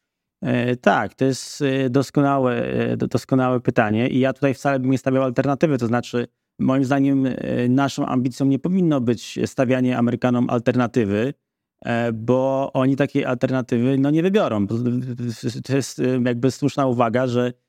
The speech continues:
oni mogą zgrać i na Ameryka-, i, i na Niemców, i na Polaków i względem Niemców posiadają własne argumenty i m-, możliwości nawet perswazji, co pokazywał,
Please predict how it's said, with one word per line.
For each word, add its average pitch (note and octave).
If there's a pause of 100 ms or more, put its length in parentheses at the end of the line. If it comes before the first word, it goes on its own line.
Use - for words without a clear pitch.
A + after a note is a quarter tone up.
(100)
oni C3
mogą C3+
zgrać B2+
i F#3
na D3
Ameryka-, B2
i, D3
i D3+
na B2+
Niemców, B2
i D3+
na C3+
Polaków A#2+
i C3
względem B2
Niemców B2+
posiadają A#2+
własne B2
argumenty A#2
i G#2+ (400)
m-, A#2
możliwości B2
nawet B2
perswazji, A2
co G#2+
pokazywał, A2+